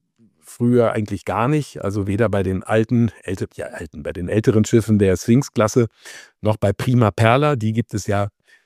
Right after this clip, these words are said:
so in dieser Form woanders gar nicht, aber bei Nova Cosma hat man das dann gemacht. Die gibt es ja bei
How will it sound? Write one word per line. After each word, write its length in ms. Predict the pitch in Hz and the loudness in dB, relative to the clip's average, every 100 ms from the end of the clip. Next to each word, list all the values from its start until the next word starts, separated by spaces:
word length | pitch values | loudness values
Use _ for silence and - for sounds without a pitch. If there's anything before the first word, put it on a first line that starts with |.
| _ | _
so 360 | 101 110 151 170 | -2 2 4 2
in 100 | 120 | -2
dieser 240 | 120 117 | -2 -2
Form 300 | - 117 113 | -2 -2 -4
woanders 380 | 104 95 98 92 | -6 -8 -8 -6
gar 200 | 98 110 | -4 -4
nicht, 260 | 160 160 - | -4 -6 -6
aber 140 | 107 | -6
bei 140 | 101 | -2
Nova 260 | 107 143 151 | 0 2 0
Cosma 400 | - 165 - 160 | 0 -4 -4 -8
hat 120 | - | -6
man 100 | 123 | -8
das 140 | 113 - | -8 -8
dann 140 | 104 | -8
gemacht. 440 | 104 139 - - - _ - | -4 -4 -6 -14 -20 _ -14
Die 100 | 104 | -12
gibt 220 | 110 - | -10 -8
es 100 | 98 | -2
ja 140 | 95 | -2
bei 300 | 92 92 90 | 0 -2 -2